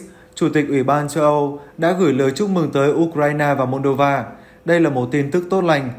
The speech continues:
đối với những người dân của hai nước này và toàn bộ Liên minh châu Âu." Trong khi đó, Ngoại trưởng Bỉ đã nhấn mạnh những thách thức mà hai quốc gia Đông Âu này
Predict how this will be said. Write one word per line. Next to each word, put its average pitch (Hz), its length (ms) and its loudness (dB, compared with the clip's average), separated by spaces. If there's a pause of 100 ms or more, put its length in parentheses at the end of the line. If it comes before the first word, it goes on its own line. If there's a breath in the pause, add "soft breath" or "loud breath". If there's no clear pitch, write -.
đối 143 120 2
với 165 160 2
những 208 200 -2
người 147 180 4
dân 143 320 0
của 123 100 -4
hai 135 140 -4
nước 165 180 -2
này 135 260 0 (260 loud breath)
và 151 120 0
toàn 151 240 -2
bộ 147 140 2
Liên 151 240 0
minh 147 180 0
châu 147 160 2
Âu." 143 360 0 (380 loud breath)
Trong 175 180 -4
khi 190 100 -2
đó, 160 160 2
Ngoại 170 180 0
trưởng 139 260 -4
Bỉ 127 140 0
đã 117 100 -4
nhấn 143 240 -4
mạnh 143 280 -4
những 160 180 -6
thách 208 200 -6
thức 214 180 -2
mà 123 100 -2
hai 127 180 -4
quốc 151 140 -2
gia 147 200 0
Đông 139 200 -2
Âu 139 180 0
này 127 260 -2